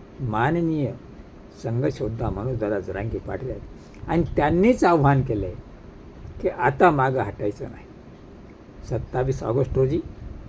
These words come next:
आपल्याला अंतरवालीहून निघायचं आहे आणि एकोणतीस ऑगस्ट रोजी मुंबईला पोहोचायचं आहे. त्यात आपला पहिला मुक्काम शिवनेरीवर असणार आहे.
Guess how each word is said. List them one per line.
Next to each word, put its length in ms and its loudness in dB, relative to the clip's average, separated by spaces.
आपल्याला 420 2
अंतरवालीहून 760 6
निघायचं 380 2
आहे 120 -2
आणि 220 0
एकोणतीस 560 2
ऑगस्ट 360 -2
रोजी 260 -4
मुंबईला 480 4
पोहोचायचं 600 -2
आहे. 100 -14
त्यात 240 0
आपला 240 2
पहिला 320 2
मुक्काम 320 0
शिवनेरीवर 560 4
असणार 260 -6
आहे. 240 -14